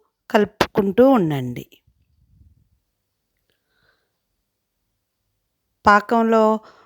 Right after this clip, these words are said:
ఆ, షు-, స్వీట్ పొటాటో వేసుకున్నట్టు అనమాట. వీటిల్ని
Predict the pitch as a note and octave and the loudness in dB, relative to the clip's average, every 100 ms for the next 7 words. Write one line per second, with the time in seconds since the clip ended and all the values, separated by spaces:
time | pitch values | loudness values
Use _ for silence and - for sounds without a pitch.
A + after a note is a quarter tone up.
0 | _ - G#3 G3 - G#3+ G3+ A#3+ A#3 - | _ -4 -4 -2 -4 -4 -2 0 0 2
1 | A3+ A3 G#3+ A3+ G#3 G3+ F#3 - G3+ G3 | 0 0 0 0 0 -2 -4 -6 -4 -2
2 | F#3+ - G3 F#3 E3 D3 C#3+ A3 G#4 G#4 | -2 -2 -4 -2 -4 -4 -2 0 0 -2
3 | _ _ _ _ A3+ G#3 G#3+ G#3+ C#4 | _ _ _ _ -10 -6 -4 -2 -2